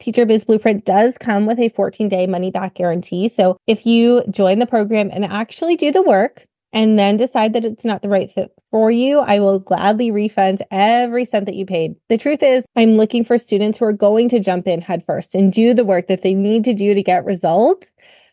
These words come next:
If you try it and do the work and it's not right for you, I get that. And that's why I offer the fourteen-day money-back guarantee. My friend, Teacher Biz Blueprint is the vehicle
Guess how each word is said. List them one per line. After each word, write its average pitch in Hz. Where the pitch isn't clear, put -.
If 277
you 311
try 214
it 453
and 214
do 247
the 330
work 294
and 370
it's 269
not 247
right 202
for -
you, 277
I 311
get 180
that. 233
And 220
that's 202
why 214
I -
offer 180
the 190
fourteen-day 170
money-back 165
guarantee. 170
My 233
friend, 202
Teacher 349
Biz 311
Blueprint 185
is 247
the 240
vehicle 196